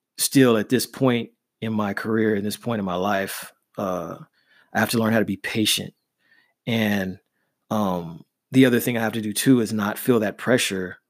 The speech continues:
from always being online and looking at other artists and what they do.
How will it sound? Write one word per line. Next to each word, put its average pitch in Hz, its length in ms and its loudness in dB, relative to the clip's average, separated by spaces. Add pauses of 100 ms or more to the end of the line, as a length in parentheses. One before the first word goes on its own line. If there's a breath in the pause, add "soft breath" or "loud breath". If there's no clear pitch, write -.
from 95 560 -4
always 107 300 0
being 107 240 -4
online 92 600 -2
and 98 180 -8
looking 107 260 -6
at 95 180 -10
other 95 240 -4
artists 90 380 -2
and 95 80 -6
what 92 140 -8
they 98 120 -6
do. 92 300 -10